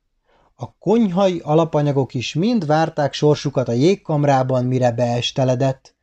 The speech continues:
Vacsoránál megbeszélték, kinek hogy sikerült végrehajtania az aznapi feladatát. Mindenki elégedett volt, hiszen nem egyedül, hanem csapatban dolgoztak. Így sokkal több feladatot el tudtak végezni.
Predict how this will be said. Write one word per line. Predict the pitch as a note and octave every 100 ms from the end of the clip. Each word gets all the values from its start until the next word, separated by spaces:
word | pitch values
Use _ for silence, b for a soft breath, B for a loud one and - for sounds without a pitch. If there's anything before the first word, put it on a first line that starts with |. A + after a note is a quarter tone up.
| b b b b
Vacsoránál | - E3 E3+ E3+ D3 C#3 B2+
megbeszélték, | B2 A#2+ B2+ B2 D3 C#3+ - F3+ F#3+ _
kinek | D#3 F3 G#3
hogy | - D#3+
sikerült | - D#3 D3+ C#3 C#3 C3
végrehajtania | C3 C3 C3+ B2+ C3 - B2+ C3
az | A#2 A#2
aznapi | D3+ G3 F#3+
feladatát. | F3+ C3 A#2+ A#2+ A#2+ B2 B2+ - B B B -
Mindenki | G#3 G#3 C#3 C3 C#3
elégedett | C3 C#3 C3+ C#3+ C#3
volt, | D3 F#3+ F#3
hiszen | - - C#3+
nem | C#3+ C#3+ C3+
egyedül, | B2+ C3+ C3 E3+ G3+
hanem | - G3 A3+ G#3+
csapatban | - B3 - A#2+ A#2+ A#2+ A#2+
dolgoztak. | A#2+ A#2 A#2+ A#2+ - C3 - B B B B B
Így | D3 -
sokkal | - A#3 B3+ - A3 G#3
több | F3 E3
feladatot | - D3 C3+ - B2
el | E3 E3
tudtak | C#3 B2+ C3+ A#2+
végezni. | B2 B2 A#2 B2 A#2 B2 B2